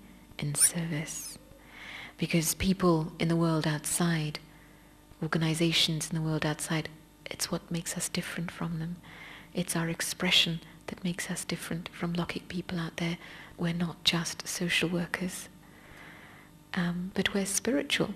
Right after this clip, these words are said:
social workers. It has a very different meaning. So coming back to these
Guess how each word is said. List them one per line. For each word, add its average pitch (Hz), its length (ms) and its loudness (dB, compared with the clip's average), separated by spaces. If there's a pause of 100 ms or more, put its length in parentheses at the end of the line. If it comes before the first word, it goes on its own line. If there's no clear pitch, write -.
social - 420 0
workers. 170 400 0 (200)
It - 40 -2
has 180 140 -2
a - 20 -2 (120)
very 170 140 0
different 175 380 -6
meaning. 180 440 0 (1500)
So - 160 8
coming 208 280 8
back 190 280 2
to 196 120 2
these 170 360 2